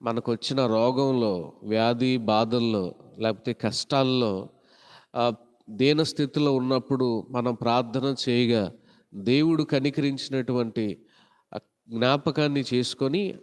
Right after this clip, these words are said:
దేవుడు సన్నిధిలో మనం మొక్కుకొనిన మొక్కుబడులను జ్ఞాపకం చేసుకొని, ఆయన సన్నిధిని వెంటనే సమర్పించడం నేర్చుకోవాలి.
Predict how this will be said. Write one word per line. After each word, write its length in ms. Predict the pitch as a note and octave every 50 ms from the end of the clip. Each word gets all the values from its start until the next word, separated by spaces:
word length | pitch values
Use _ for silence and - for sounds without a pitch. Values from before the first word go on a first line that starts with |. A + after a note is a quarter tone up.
| _ _ _ -
దేవుడు 580 | A2+ G#2+ A#2+ A#2+ B2+ C#3 C#3 C#3 C#3 C#3 C#3 B2 -
సన్నిధిలో 540 | - - B2+ B2+ C#3 C#3+ C3+ C#3+ C#3 C#3 C3
మనం 280 | B2+ B2+ B2 B2 A2+
మొక్కుకొనిన 760 | A2 G#2+ - - - C3+ - C#3+ C3+ C3 C#3 C3 C3+ C3 A#2+ - - - - - -
మొక్కుబడులను 880 | G2 G#2 A2 G#2+ - - C#3+ C3+ C3 D3 D3 D3 D3 D3 D3+ C#3+ D3 D3
జ్ఞాపకం 580 | C3 B2+ B2+ B2 A#2 - - - C3+ B2 A#2+ - A2+
చేసుకొని, 500 | A2 G#2+ - - C3 C3 C#3 F3 A3 A3 _ _ _ _ _ _ _ _ -
ఆయన 220 | B2 C#3+ D#3 D#3+
సన్నిధిని 560 | D#3 - E3 D3 D3+ E3 E3+ E3 F3 D#3+ E3 F3+
వెంటనే 540 | E3+ C#3 C3+ C#3 C3+ - E3 D#3 E3+ F3
సమర్పించడం 880 | E3+ - D3+ C3+ C#3 D3 C#3+ C#3 - D3 C#3 C3+ B2+ - C#3 D3 D#3 D3+
నేర్చుకోవాలి. 680 | C3 A#2+ A2+ - - - - G#2+ F#2 F2+ C#2+ A1+ G1+